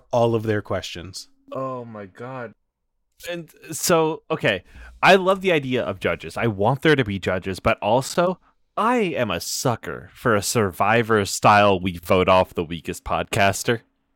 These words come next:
Speaker 1: Mm.
Speaker 2: Do you know what I mean? Like,
Speaker 1: You
Speaker 2: all these podcasters get together, they put out, like, they, you disconnect your microphone <laughs> from the audio box,
Speaker 1: <laughs>
Speaker 2: and that's how you leave. But then, like, y-,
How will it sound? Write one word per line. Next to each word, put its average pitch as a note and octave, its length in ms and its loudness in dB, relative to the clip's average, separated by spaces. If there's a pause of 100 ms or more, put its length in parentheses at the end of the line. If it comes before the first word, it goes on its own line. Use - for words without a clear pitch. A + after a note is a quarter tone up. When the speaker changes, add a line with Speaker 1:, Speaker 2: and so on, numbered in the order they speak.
(1500)
Speaker 1:
Mm. D3+ 200 -4
Speaker 2:
Do B2+ 80 2
you B2 60 0
know B2 100 0
what B2 100 4
I B2 40 2
mean? C3+ 220 -2
Like, C3 180 0
Speaker 1:
You D#3+ 100 -4
Speaker 2:
all D3 160 6
these C#3+ 200 -4
podcasters C3 640 2
get B2+ 180 -2
together, A2+ 460 2 (220)
they A#2 120 6
put - 420 -2
out, A#2+ 280 4 (140)
like, C#3 240 4
they, C#3 180 4
you B2 260 0
disconnect A2 600 0
your A#2+ 80 4
microphone F#2 600 2
<laughs> - 280 -10
from - 340 0
the F#3 200 8
audio G3 520 6
box, D3+ 440 4
Speaker 1:
<laughs> G#3 540 4
Speaker 2:
and G3 240 4
that's F3 220 8
how F3+ 80 8
you D#3+ 180 6
leave. D#3+ 440 0
But F#3+ 260 6
then, F#3 520 6
like, D#3 360 6 (1080)
y-, F3 120 -12